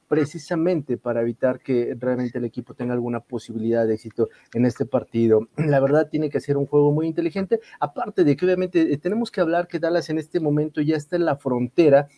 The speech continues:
Este creo que será el último partido en donde tenga el derecho y el beneficio tal vez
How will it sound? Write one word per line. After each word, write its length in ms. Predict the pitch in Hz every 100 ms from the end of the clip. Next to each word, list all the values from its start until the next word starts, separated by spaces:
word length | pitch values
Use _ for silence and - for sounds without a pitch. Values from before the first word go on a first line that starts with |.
| _
Este 240 | 175 170 208
creo 180 | 185 180
que 80 |
será 240 | 185 185 175
el 140 | 180
último 340 | 185 185 190 -
partido 460 | 123 - 143 151
en 80 | 147
donde 280 | 131 127 123
tenga 440 | - 185 190 185
el 160 | 170 127
derecho 420 | 127 151 147 139
y 80 | 123
el 80 | 107
beneficio 540 | 104 101 - 143 127
tal 140 | 120
vez 180 | 120 117